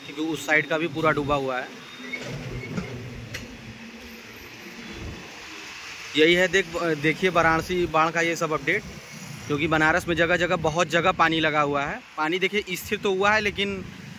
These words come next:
पानी उसी तरीके से भरा हुआ है, ज़्यादा कम नहीं हुआ है। और देखिए, वरुणा नदी का ये नज़ारा, ये देखिए, पुल पर से मैं आपको दिखा रहा हूँ वरुणा।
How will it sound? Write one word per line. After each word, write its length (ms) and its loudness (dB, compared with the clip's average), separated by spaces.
पानी 320 4
उसी 240 -4
तरीके 360 2
से 100 -2
भरा 220 4
हुआ 260 4
है, 220 -2
ज़्यादा 280 2
कम 200 -2
नहीं 220 0
हुआ 220 0
है। 100 -4
और 100 2
देखिए, 220 4
वरुणा 360 6
नदी 220 4
का 120 4
ये 100 4
नज़ारा, 320 2
ये 500 -12
देखिए, 260 -2
पुल 140 0
पर 140 -2
से 120 -6
मैं 100 0
आपको 200 -2
दिखा 220 -2
रहा 120 -4
हूँ 100 -6
वरुणा। 280 -4